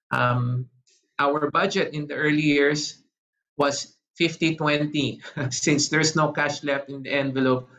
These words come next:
for the thirty. I like this quote by John Maxwell. He says,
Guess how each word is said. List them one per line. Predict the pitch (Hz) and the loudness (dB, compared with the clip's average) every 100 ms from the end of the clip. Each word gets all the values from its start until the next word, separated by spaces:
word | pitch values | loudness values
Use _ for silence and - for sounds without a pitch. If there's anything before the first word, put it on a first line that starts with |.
| _ _ | _ _
for | 147 139 123 | 2 2 2
the | 127 | -4
thirty. | - 123 120 - 117 110 - _ _ _ _ _ _ _ _ | -2 -2 -2 -4 -10 -12 -18 _ _ _ _ _ _ _ _
I | 139 | -4
like | 143 147 151 | 0 0 0
this | 160 - | -2 -2
quote | 170 151 - - | 0 0 -2 -6
by | 139 131 131 131 - - | -2 0 0 -4 -12 -8
John | 131 143 143 | -2 -2 0
Maxwell. | 135 143 143 139 127 120 120 - _ _ - | 0 -2 -2 0 2 2 -2 -10 _ _ -10
He | 147 | -4
says, | 143 151 139 135 - | 0 2 2 0 -6